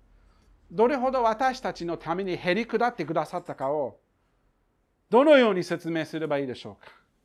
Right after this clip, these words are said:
本当にそれにふさわしい言葉はないと思います。私たちの想像をはるかに超えると思いますけれど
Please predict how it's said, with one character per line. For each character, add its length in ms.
本 260
当 220
に 100
そ 160
れ 80
に 140
ふ 80
さ 140
わ 100
し 100
い 100
言 140
葉 80
は 200
な 220
い 60
と 80
思 180
い 40
ま 160
す。 200
私 360
た 140
ち 100
の 120
想 360
像 180
を 80
は 220
る 100
か 140
に 100
超 200
え 60
る 80
と 60
思 180
い 60
ま 120
す 80
け 100
れ 100
ど 200